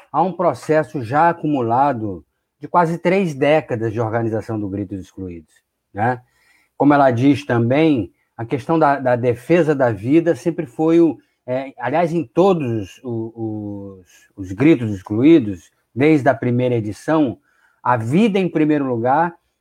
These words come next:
sempre foi o, o tema central, né? A defesa da vida, como diz a Salete, essa é a questão da, é, é o tema central. E em cada ano nós temos o nosso slogan, que, é,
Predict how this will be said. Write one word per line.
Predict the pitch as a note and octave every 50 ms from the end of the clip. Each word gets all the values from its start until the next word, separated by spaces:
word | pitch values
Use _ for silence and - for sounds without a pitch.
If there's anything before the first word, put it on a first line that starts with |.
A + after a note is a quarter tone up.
| _ _ _
sempre | _ - E3+ F3 E3+ F#3 E3+
foi | E3 - D#3+ E3+ E3+ F3
o, | F3 F3+ E3 - -
o | E3+
tema | - - _ - E3+ F3 E3 D#3+ D3+ B2+
central, | - - C3 A#2+ A2+ A#2+ A2 G#2+ G2 F2+ E2 D#2 _
né? | F#2 F#2+ A#2 C#3 D3 D3 _ _ _ _ _ -
A | G#2+
defesa | G2+ G#2+ A#2+ - D3+ C#3 C#3
da | C3 C3 A#2
vida, | G#2+ F#2+ G#2+ C3 D#3 D#3+ C#3+
como | A#2+ - A#2+ A#2+ A#2
diz | A#2+ A#2+ B2
a | A2+
Salete, | - - G#2+ G#2+ A#2+ C3 B2+ C#3+
essa | C3 - A#2+ A#2 - _ - D3 -
é | B2 B2
a | A#2 A2+
questão | - A#2+ A#2 - B2+ C3 C3
da, | C3 C3 B2 - - _ _ _ _ _ -
é, | A2+ - - A#2
é | A2+
o | G#2+
tema | - - C3+ C3+ C#3 B2+
central. | - - C#3+ C#3 A#2+ A2+ G#2 G2+ G2 F#2 F2 - _ _ _ _ _ _ -
E | E3+
em | F#3+ F#3
cada | F3+ - F3+ F3+ F3+ F3 F#3
ano | F3 E3 E3 E3+ E3+ F3 F3+ F#3 F#3+ G3+ G3 F#3 _ _ _ _ -
nós | D#3+ D#3+ B2+ -
temos | - E3+ E3 E3+ E3+ D3 D#3+
o | E3+
nosso | E3 D#3+ D#3+ D#3 - -
slogan, | F#3+ D#3+ C#3+ D3 D3+ D3 D#3 D3+ C#3+ C#3+ E3 F3 F3 E3+ E3+ _ _ _ _ _ _ _
que, | - D3 D#3 D#3 D#3+ D#3 D#3+ D#3+ D#3 D3 C#3+ C#3+
é, | C3 B2+ C3 C3 C3 C3 B2+ B2+ B2 B2 A#2+ A#2 G#2+